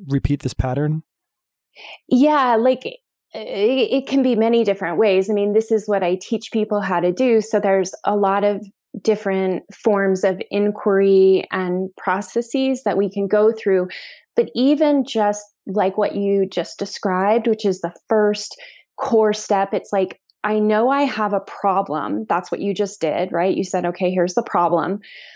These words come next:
Speaker 2: I know it's coming from this behavior. This is what's getting me into trouble." So we're breaking it into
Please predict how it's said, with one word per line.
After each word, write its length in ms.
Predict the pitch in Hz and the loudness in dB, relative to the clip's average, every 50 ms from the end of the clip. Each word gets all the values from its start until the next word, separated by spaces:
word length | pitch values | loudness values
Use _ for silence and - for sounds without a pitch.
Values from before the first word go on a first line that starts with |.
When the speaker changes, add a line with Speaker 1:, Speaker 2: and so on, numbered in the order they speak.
| - - _ _ - | -20 -20 _ _ -2
Speaker 2:
I 120 | 214 214 | 0 2
know 260 | 220 220 226 233 269 | 2 4 4 4 2
it's 160 | 294 285 - | 2 0 -2
coming 360 | - - - 240 214 214 202 196 | -6 -8 -6 -4 -2 -2 -4 -4
from 280 | - 214 190 190 180 | -4 -2 -2 -2 -2
this 300 | 170 196 196 208 202 - - | 0 0 0 0 0 -4 -4
behavior. 880 | - 214 208 196 - - 202 196 190 185 180 180 160 160 156 - - 202 196 | -4 -4 -4 -4 -4 -2 0 2 2 2 2 2 2 2 2 2 0 2 2
This 160 | 208 208 - | 2 2 2
is 120 | 233 220 | 2 2
what's 140 | 233 220 220 | 0 -2 -2
getting 300 | - 226 202 202 202 196 190 | 0 0 0 0 0 0 0
me 140 | 185 180 | 0 -2
into 220 | 175 175 175 - 196 | -2 -4 -4 -8 -8
trouble." 800 | - - - - 202 190 190 165 - 139 - - - 226 - - | -10 -10 -8 -4 -2 -2 -2 -2 -2 -2 -2 0 -2 -2 -4 -4
So 100 | - - | -2 0
we're 80 | 202 196 | 0 0
breaking 520 | 180 180 202 202 202 214 208 240 233 233 | 2 2 2 4 4 2 2 2 2 2
it 100 | 220 185 | 2 0
into 240 | 190 180 185 185 - | 0 -2 -2 -6 -10